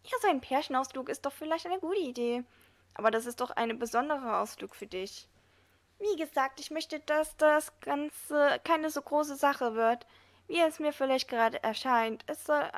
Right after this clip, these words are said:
alles ganz normal sein. Ich bin mir nicht sicher, ob er Zeit hat. Frag ihn einfach. Wir treffen uns dann Samstag um vierzehn Uhr vor Leys Geschäft. Wenn ihr zu zweit seid, umso besser. Weil wenn du allein kommst, freue ich mich genauso.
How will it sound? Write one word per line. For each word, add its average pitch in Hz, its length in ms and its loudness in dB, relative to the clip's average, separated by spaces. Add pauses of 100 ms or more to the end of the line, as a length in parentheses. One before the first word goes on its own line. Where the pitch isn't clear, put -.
alles 277 680 -2
ganz 294 240 -4
normal 214 400 -2
sein. 214 380 -6 (520)
Ich - 140 -12
bin 381 140 2
mir 330 100 2
nicht 311 220 -6
sicher, 311 320 0
ob - 160 -4
er 262 140 -2
Zeit 294 380 -2
hat. - 320 -4 (720)
Frag 269 220 6
ihn 262 160 -2
einfach. 226 580 0
Wir 370 120 0
treffen 392 360 4
uns 339 200 -4
dann 294 180 2
Samstag 285 560 0
um 254 160 -6
vierzehn 247 540 -4
Uhr 226 180 0
vor 294 200 0
Leys 240 220 -2
Geschäft. 214 500 -6
Wenn 247 140 -2
ihr 233 140 -4
zu - 160 -18
zweit 339 420 -2
seid, 294 300 -2 (100)
umso 339 240 -6
besser. 214 480 0 (380)
Weil 349 160 6
wenn 320 160 2
du 294 120 -2
allein 311 360 0
kommst, 302 300 -8
freue 311 180 4
ich 254 120 -8
mich 247 140 -10
genauso. 220 560 -6